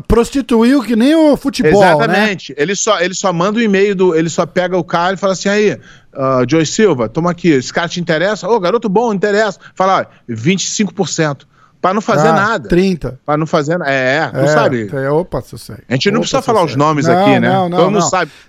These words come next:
Speaker 1: Não,
Speaker 2: todo mundo
Speaker 1: não,
Speaker 2: sabe os caras que fazem
Speaker 1: não,
Speaker 2: isso.
Speaker 1: não, não, a, a polêmica não tem, eu, eu sou meio, não, não gosto de, de, de querer polêmica, né? Mas, mas é, mas é isso mesmo, tipo, "Ó, vou te botar lá, hein, cara, consigo, eu tenho a ponte,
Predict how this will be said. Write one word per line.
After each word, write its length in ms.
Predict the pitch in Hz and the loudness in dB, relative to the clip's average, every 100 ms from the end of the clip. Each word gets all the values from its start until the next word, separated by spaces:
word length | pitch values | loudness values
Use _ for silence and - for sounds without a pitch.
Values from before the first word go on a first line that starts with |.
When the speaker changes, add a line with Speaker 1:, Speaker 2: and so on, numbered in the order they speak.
| 233 | 0
Speaker 1:
Não, 80 | |
Speaker 2:
todo 80 | 262 | 2
mundo 80 | 247 | 2
Speaker 1:
não, 60 | 233 | 0
Speaker 2:
sabe 160 | 196 | -4
os 100 | 170 | -6
caras 280 | - 170 165 | -2 -2 -2
que 60 | 131 | -6
fazem 360 | - 143 226 | -4 -2 2
Speaker 1:
não, 100 | 226 | 4
Speaker 2:
isso. 80 | 240 | 4
Speaker 1:
não, 400 | 240 240 214 240 | 2 0 0 2
não, 140 | 247 226 | 2 2
a, 240 | 214 196 | 0 0
a 320 | 170 240 190 | -2 -2 -2
polêmica 640 | - 214 202 240 254 254 233 | 2 2 4 2 0 0 0
não 160 | 226 | 0
tem, 880 | 220 220 226 214 185 165 151 139 147 | 0 0 0 0 0 -2 -2 -2 -4
eu, 220 | 170 170 170 | -2 -2 -2
eu 80 | |
sou 160 | 160 196 | -4 -2
meio, 720 | 196 202 190 147 127 143 190 - 196 | 2 4 4 0 -4 -10 -20 -20 -12
não, 580 | 180 180 175 175 185 180 | -12 -8 -2 0 0 -2
não 320 | 175 170 190 | -4 -2 0
gosto 360 | 170 190 165 | 2 0 0
de, 120 | 175 180 | -4 -2
de, 240 | 165 160 | -2 -2
de 140 | 143 | -4
querer 580 | 147 185 170 170 147 131 - - - | -6 -4 -2 -2 -4 -6 -16 -12 -2
polêmica, 540 | 170 151 135 127 131 | 0 2 0 -2 -2
né? 140 | 151 | -2
Mas, 260 | 165 160 147 | 0 0 -2
mas 300 | 160 165 165 | -2 0 0
é, 80 | 185 | 0
mas 200 | 190 196 | 0 0
é 80 | 240 | 0
isso 160 | - | 0
mesmo, 240 | 349 262 185 | 0 2 0
tipo, 240 | - 214 | -2 0
"Ó, 140 | 202 - _ | 2 0 _
vou 120 | 170 | -6
te 80 | 156 | -2
botar 340 | 190 220 254 240 | 0 0 2 2
lá, 320 | 208 208 196 | 2 2 2
hein, 80 | 208 | -2
cara, 240 | 139 123 | -6 -10
consigo, 460 | - 170 - 208 185 | -10 -10 -4 -2 0
eu 40 | |
tenho 160 | 185 185 | -2 -6
a 60 | |
ponte, 500 | - 190 220 247 - | -2 2 2 0 -8